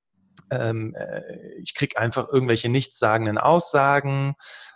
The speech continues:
Ähm, du sagst ganz klare Dienstleistung, viele sehen das nicht so. Warum, wa-, warum sehen viele Personaler eben nicht die Dienstleistung, dass es eine Dienstleistung ist, im Recruitment den Bewerber halt entsprechend,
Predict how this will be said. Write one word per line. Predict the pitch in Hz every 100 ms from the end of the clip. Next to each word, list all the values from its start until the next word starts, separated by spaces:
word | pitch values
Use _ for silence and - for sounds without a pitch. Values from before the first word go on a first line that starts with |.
| _ _ _ _ _ _
Ähm, | 123 127 123 123 127 160 160 _
du | 117 147
sagst | 151 151 147 - - - 180
ganz | 127 143 -
klare | 139 123
Dienstleistung, | 120 131 156 - 160 156 143
viele | - 147 147
sehen | 123 135 143
das | 143 -
nicht | 160 202 -
so. | - 80 87
Warum, | 113 147 - - -
wa-, | 139 143
warum | 147 170 196
sehen | 180 175
viele | - 170
Personaler | 156 165 151 151 160 165
eben | 147 143
nicht | 156 202 - - -
die | 131
Dienstleistung, | 123 139 147 - 123 120 120 - 120 117 117 _ _ _ _ _ _ _ _
dass | 120 123
es | 123
eine | 127 120
Dienstleistung | 139 165 - 127 120 123
ist, | 120 120
im | 113
Recruitment | 110 - 143 - 113 113 - _ _ _ _ _ _ -
den | 117
Bewerber | 113 107 117 135 113
halt | 104 104
entsprechend, | 98 - 104 104 101 95